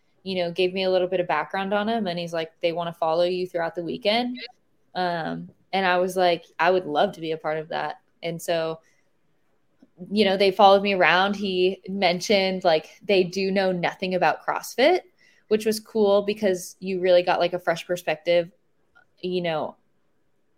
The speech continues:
I, or what I hope they're going to portray is, like, a very, have you watched any of the documentaries on Netflix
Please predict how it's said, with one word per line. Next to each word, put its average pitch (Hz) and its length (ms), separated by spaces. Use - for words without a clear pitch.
I, 180 220
or 202 180
what 214 160
I 196 80
hope 226 320
they're 202 120
going 190 180
to 175 60
portray 185 420
is, 196 100
like, 180 200
a 185 80
very, 170 600
have 330 140
you 403 100
watched 440 260
any 339 160
of 294 80
the 269 60
documentaries 220 640
on 190 80
Netflix - 600